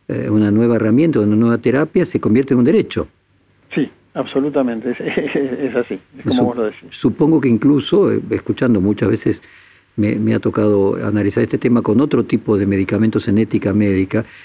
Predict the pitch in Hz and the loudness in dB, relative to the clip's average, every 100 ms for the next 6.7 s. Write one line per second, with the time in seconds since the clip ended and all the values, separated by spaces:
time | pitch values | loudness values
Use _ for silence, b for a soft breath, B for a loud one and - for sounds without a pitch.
0 | B - 110 - 95 110 110 - 101 95 | B -4 -2 0 -2 0 0 2 2 2
1 | 104 104 110 110 _ - 120 107 101 113 | 0 -2 -2 -6 _ 0 2 2 2 2
2 | 117 113 110 110 B B _ _ 120 95 | 2 2 2 0 B B _ _ 0 2
3 | 92 98 104 104 107 113 117 104 101 104 | 0 0 0 2 2 4 4 2 0 0
4 | 107 104 110 110 113 104 101 104 104 101 | 2 2 4 2 2 0 -2 -4 -4 -2
5 | 104 104 104 98 - 101 95 - 98 107 | -2 0 0 -2 -2 0 -2 -2 0 0
6 | 104 90 104 139 131 117 135 | 0 -2 0 2 2 0 0